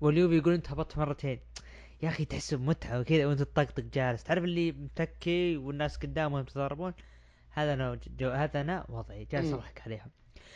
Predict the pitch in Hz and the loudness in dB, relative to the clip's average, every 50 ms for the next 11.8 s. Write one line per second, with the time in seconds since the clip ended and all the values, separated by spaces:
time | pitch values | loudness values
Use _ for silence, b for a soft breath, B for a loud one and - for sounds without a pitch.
0 | B B B - 214 254 254 214 175 160 185 185 202 202 190 170 147 151 135 - | B B B 6 8 10 10 10 8 8 8 8 8 8 6 6 4 -2 -2 0
1 | 180 185 202 202 208 208 - - 170 - - - 165 156 190 196 196 190 180 170 | 4 4 6 8 8 6 6 4 -2 -2 0 2 6 8 10 10 10 8 6 4
2 | 151 156 156 151 185 185 175 170 - 165 156 151 180 180 185 180 165 147 151 147 | 4 2 2 4 4 4 4 4 2 -4 -2 2 2 2 2 2 0 0 0 -2
3 | 143 127 - 131 123 123 - - 143 139 151 - - 151 147 143 - 131 120 131 | -2 -4 -6 -8 -8 -6 -4 -4 -2 0 0 0 0 0 0 0 0 2 2 2
4 | 123 - 131 117 - - - 127 - - - - 123 110 - - - 175 - 180 | 2 2 -2 -4 -4 -6 -8 -8 -8 -6 -4 -2 -2 -2 2 2 2 4 6 8
5 | 190 202 - - - - - - - b b b b b b b b b b b | 8 8 6 4 -2 -16 -20 -20 -20 b b b b b b b b b b b
6 | b b b b _ _ _ - 131 131 131 127 127 123 123 120 120 127 135 - | b b b b _ _ _ -6 -4 -2 0 0 0 0 0 -2 0 -2 -2 -2
7 | - B B B B B B B B 123 117 123 127 127 127 127 123 113 - - | -4 B B B B B B B B -6 0 2 4 4 4 4 2 0 0 -2
8 | 123 120 131 143 156 170 170 143 131 127 123 117 117 120 120 120 117 117 120 117 | 0 2 2 2 4 4 2 2 0 -4 -6 -4 -2 -2 -2 -2 0 -2 -4 -4
9 | 110 - - 131 120 120 110 - 123 123 123 120 139 151 - - - - 131 117 | -6 -6 -4 -4 -2 -2 -4 -4 -4 -4 -2 -2 -2 -4 -4 -8 -8 -6 -6 -6
10 | 107 110 110 - - - - - - - - - - - - - - - - - | -6 -8 -12 -16 -18 -20 -20 -20 -20 -20 -20 -20 -20 -20 -20 -20 -18 -18 -18 -10
11 | - - 120 - - 185 208 - - 160 151 - - 143 127 113 | -8 -6 -6 2 6 6 6 8 6 4 4 4 6 4 4 4